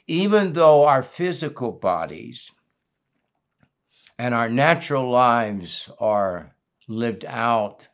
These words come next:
according to, to time, a clock, our spirit man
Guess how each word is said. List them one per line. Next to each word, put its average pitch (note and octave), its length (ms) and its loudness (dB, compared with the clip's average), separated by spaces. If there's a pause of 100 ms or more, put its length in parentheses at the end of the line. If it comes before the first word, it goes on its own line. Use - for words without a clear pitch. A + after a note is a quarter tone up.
(100)
according G#2+ 680 -8
to, F2+ 260 -14
to - 200 -18
time, F#2 800 -10 (100)
a - 120 -16
clock, - 680 -6 (1600)
our F2+ 120 -14
spirit - 640 -6
man - 520 -18